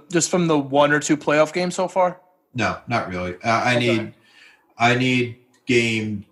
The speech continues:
Speaker 2: threes and fours to really get, like, good ideas of, like, where we're going with this, especially game four.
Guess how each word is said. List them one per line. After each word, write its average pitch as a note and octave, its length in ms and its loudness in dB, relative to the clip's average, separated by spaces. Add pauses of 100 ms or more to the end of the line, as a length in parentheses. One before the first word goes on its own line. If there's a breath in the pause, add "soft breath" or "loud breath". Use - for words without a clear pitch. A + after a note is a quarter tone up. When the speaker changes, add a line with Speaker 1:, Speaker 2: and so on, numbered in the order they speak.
(160)
Speaker 2:
threes A2 420 -2
and G2+ 140 -8
fours F#2 600 -6
to G2 120 -8
really F#2 380 -4
get, F2+ 200 -6
like, F2 420 -8
good G2 320 -2
ideas F#2+ 500 -4
of, F#2+ 80 -8
like, F2 260 -8
where F#2+ 120 -2
we're F2+ 140 -2
going G2 340 -4
with G#2+ 100 -4
this, A#2 220 -2
especially E3 380 0
game G2+ 220 2
four. - 360 -8